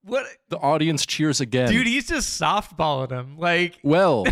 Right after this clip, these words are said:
Speaker 1: <laughs>
Speaker 2: well,"
Speaker 1: "Who
Speaker 2: he
Speaker 1: loves
Speaker 2: says.
Speaker 1: air?" <laughs>
Speaker 2: Well, he says, "If there wasn't any freedom, there wouldn't be no pizza.
Speaker 1: <laughs>
Speaker 2: Wouldn't be, wouldn't be no Papa John's, that's for sure."
Speaker 1: So what he's saying is there was no pizza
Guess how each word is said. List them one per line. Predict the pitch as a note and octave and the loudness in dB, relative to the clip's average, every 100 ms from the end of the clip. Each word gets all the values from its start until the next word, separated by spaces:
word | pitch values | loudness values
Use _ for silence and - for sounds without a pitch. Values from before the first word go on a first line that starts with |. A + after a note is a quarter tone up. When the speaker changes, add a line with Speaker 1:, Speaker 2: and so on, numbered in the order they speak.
| - - | -2 -4
Speaker 1:
<laughs> | C#4 - | -4 2
Speaker 2:
well," | E3+ F#3+ C3 | 4 4 6
Speaker 1:
"Who | F#4 | 6
Speaker 2:
he | A4 G#4+ | 6 6
Speaker 1:
loves | - G3+ - | 4 4 2
Speaker 2:
says. | C#4 | 2
Speaker 1:
air?" | C4+ C4+ B3 G#3 C#3+ A#2 - | 4 4 4 2 0 -4 -10
<laughs> | - - - A3+ G3 E3 | -20 -18 -6 -4 -2 2
Speaker 2:
Well, | E3+ G3+ | 4 4
he | E3+ | 4
says, | - D#3 C#3 - _ _ | 4 2 2 -2 _ _
"If | F3 - | -4 2
there | F3 | 4
wasn't | F3+ A#3+ C#4+ A3 | 4 4 2 0
any | A#3+ A3 | 2 0
freedom, | - B3+ B3 D#3 A#2 G#2+ - _ _ _ _ _ _ | 0 0 2 4 4 2 -2 _ _ _ _ _ _
there | D3 | 2
wouldn't | F3+ D4+ C4+ C#3 | 4 2 2 0
be | B3 | 0
no | B3 F#3 C#3+ | 2 2 0
pizza. | - A#3 - G2 D#2+ - - F4+ | -2 -2 -2 -4 0 -2 2 2
Speaker 1:
<laughs> | - B3+ | 2 4
Speaker 2:
Wouldn't | - C#4+ E3+ | 4 4 2
be, | C4 B3 - _ _ _ | 2 2 -2 _ _ _
wouldn't | E3 C4+ E4 D4+ | -2 0 0 0
be | C#4+ | 2
no | D4+ | 2
Papa | A#3+ C4+ C4 C4 | 2 2 2 0
John's, | A3 C#4 G#3+ D#3 D3 C#3+ - - - | 2 4 6 4 4 0 -4 -10 -4
that's | C3 E3 - | 0 0 0
for | E3 | -2
sure." | C#3 F#3+ C#3 E2 - _ _ - | -2 0 0 -2 -10 _ _ -6
Speaker 1:
So | G3 G#3 | -4 -2
what | G3+ | 0
he's | G#3+ F3+ | 0 0
saying | G3 F#3+ | -2 0
is | E3+ D3+ | -2 -2
there | D#3+ | -4
was | C#3+ | -4
no | D3 D3 D#3 | -4 -2 -2
pizza | D#3 - D3+ C3+ B2+ B2 B2 | -6 -10 -10 -10 -12 -10 -14